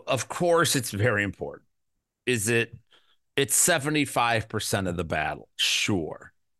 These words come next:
But I think there's other intangibles. How consistent you were,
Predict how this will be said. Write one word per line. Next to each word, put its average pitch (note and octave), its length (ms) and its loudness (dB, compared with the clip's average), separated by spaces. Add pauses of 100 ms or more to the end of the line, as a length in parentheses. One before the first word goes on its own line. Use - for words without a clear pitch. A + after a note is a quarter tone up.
(400)
But C3+ 120 4
I B2 100 2
think B2 340 -2
there's C3 380 0 (120)
other D#3 240 2
intangibles. C3 1000 -2 (1000)
How C3+ 200 0
consistent C3 680 0
you G#2+ 140 0
were, D#2 400 -8